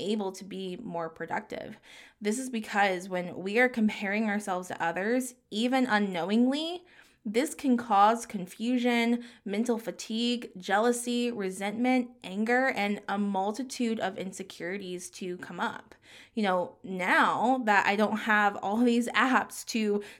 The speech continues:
distract me and for me to look at everybody all the time, I'm no longer looking anywhere except at Jesus. Now, this leads me to the fifth reason, which is that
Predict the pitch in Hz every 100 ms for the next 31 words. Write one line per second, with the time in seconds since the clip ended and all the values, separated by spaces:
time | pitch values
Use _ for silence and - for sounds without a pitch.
0 | - 208 - - 190 302 381 - 196 190
1 | 185 196 214 214 208 185 185 302 370 -
2 | 196 202 220 185 185 185 180 185 185 185
3 | 185 180 185 - - - 196 226 269 262
4 | 254 226 208 220 196 180 170 196 208 208
5 | 196 - 302 370 285 196 170 170 170 -
6 | - - 214 - 190 190 - - 175 170
7 | - - - - - _ _ _ 208 190
8 | 185 175 214 233 240 226 233 226 220 208
9 | 202 - 185 190 190 - - - 202 226
10 | 285 - - _ - 190 190 185 143 127
11 | 214 285 - _ - _ - 214 214 208
12 | 190 190 -